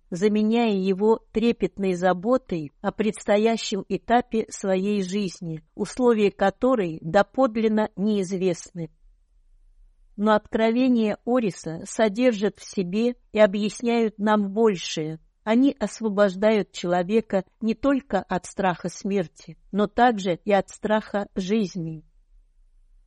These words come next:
Это уникальное по своему содержанию послание человечеству, ещё глубже раскрывающее перед нами книгу мироздания.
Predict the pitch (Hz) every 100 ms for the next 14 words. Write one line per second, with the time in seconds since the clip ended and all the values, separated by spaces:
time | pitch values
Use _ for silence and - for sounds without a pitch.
0 | _ - 254 254 - 247 226 - 247 247
1 | 214 185 175 165 208 190 220 226 226 226
2 | - 202 202 185 208 226 220 208 180 190
3 | - 214 214 214 208 208 - 196 208 208
4 | 190 - 165 - - 165 - _ _ 208
5 | 214 - 214 190 226 247 185 180 170 185
6 | 190 - 208 196 220 220 202 - - 196
7 | 170 - 185 180 175 220 240 202 170 -
8 | _ - 202 226 208 208 214 202 196 196
9 | 180 175 185 180 165 170 165